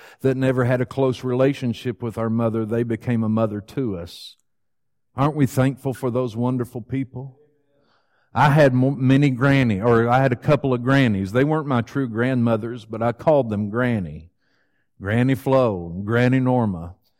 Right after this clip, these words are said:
And they loved me and took care of me as well at church and blessed me in so many ways.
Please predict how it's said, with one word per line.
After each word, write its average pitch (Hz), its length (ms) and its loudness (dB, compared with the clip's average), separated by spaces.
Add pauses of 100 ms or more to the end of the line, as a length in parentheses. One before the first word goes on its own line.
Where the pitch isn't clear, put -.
(220)
And 117 140 -2
they 147 140 4
loved 143 380 4
me 110 140 0
and 107 140 -2
took 135 200 -4
care 123 280 0
of 98 100 -4
me 107 160 -2
as 107 180 -4
well 117 320 0
at 107 80 -10
church 104 460 -6
and 107 260 -8
blessed 123 400 -4
me 107 160 -8
in 101 140 -6
so 123 260 -8
many 113 240 -4
ways. 101 600 -8